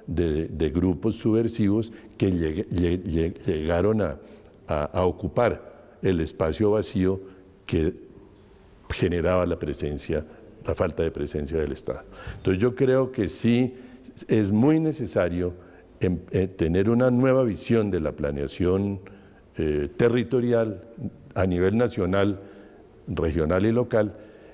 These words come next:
pero tenemos que ver cómo se articula y cómo se simplifica, porque es que hoy en día es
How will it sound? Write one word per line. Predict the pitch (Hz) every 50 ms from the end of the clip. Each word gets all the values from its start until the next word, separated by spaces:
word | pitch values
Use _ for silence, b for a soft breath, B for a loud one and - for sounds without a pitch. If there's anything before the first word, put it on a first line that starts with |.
| B B
pero | - 95 90 98 98
tenemos | - - 98 92 101 110 123 117 -
que | - 131
ver | 123 123 123
cómo | - 123 120 127 117
se | - 110
articula | 90 87 80 - - 73 - 110 113 110 135
y | 135 -
cómo | - 131 127 139 156
se | 139 - 107
simplifica, | 87 - 104 85 82 - - 87 80 - - 165 - - - - - - B B B B B -
porque | - 78 73 - -
es | 110 101 -
que | - 131
hoy | 120 123 120 123
en | 123 123 117
día | 117 123 123 120 117
es | 117 107 -